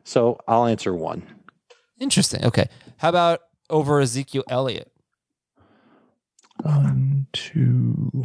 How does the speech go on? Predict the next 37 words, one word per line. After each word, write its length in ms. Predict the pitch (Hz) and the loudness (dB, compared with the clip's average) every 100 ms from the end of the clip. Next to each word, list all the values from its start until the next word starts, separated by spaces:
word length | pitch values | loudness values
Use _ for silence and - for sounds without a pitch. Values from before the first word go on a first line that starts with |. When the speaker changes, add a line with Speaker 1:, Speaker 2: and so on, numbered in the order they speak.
| - | -4
Speaker 1:
Definitely 380 | 101 107 98 | -2 2 2
two. 520 | 92 - 92 87 87 90 _ | 0 0 2 2 0 -4 _
Speaker 3:
Just 280 | - 214 - | 0 0 -2
three. 320 | - 196 135 - _ - - - | -2 0 0 -4 _ -20 -20 0
Three 140 | 143 | 2
for 120 | 110 | 2
me. 160 | 98 85 - _ _ _ - | 0 -4 -10 _ _ _ 2
Speaker 1:
Is 240 | 123 113 | 4 4
Swift 340 | - 117 117 - | 2 2 2 4
your 100 | 110 | 2
third 320 | - 123 143 | 4 4 4
or 100 | 104 | 2
is 120 | 85 | 2
Akers 280 | 101 - 78 | 0 -2 -8
your 100 | 80 | -8
third? 320 | - 92 90 | 0 0 0
Or, 60 | - 123 | -2 -2
Speaker 3:
Uh, 140 | 123 123 | 0 0
Speaker 1:
or, 120 | 120 | 0
Speaker 3:
I've 100 | 127 | 0
Speaker 1:
I'm 40 | - | 0
Speaker 3:
actually 80 | - | 0
Speaker 1:
sorry, 120 | 110 139 | 0 0
it's 80 | |
Speaker 3:
got 60 | 123 | 0
Speaker 1:
probably 180 | 135 110 | 0 2
Robinson. 560 | 101 92 92 - 90 - _ - | 2 0 -4 -8 -8 -10 _ -4
Speaker 3:
It's 180 | 151 | -2
Robinson, 440 | 147 120 98 85 90 | 0 0 -2 -6 -6
yeah. 180 | 87 - - | -8 -10 0
Speaker 1:
Yeah. 280 | 98 82 85 _ _ _ - | 2 2 -2 _ _ _ -2
Speaker 3:
It's 300 | 127 - - | 0 0 -2
Taylor, 420 | - 156 147 135 | 2 4 4 4
Swift, 520 | 113 - 127 104 - | 2 2 2 0 -4
Robinson. 520 | 113 95 87 - - - _ _ _ _ _ | 0 0 0 -6 -10 -14 _ _ _ _ _
Speaker 2:
How 80 | - | 0
about 380 | 147 156 151 - | 2 4 2 -2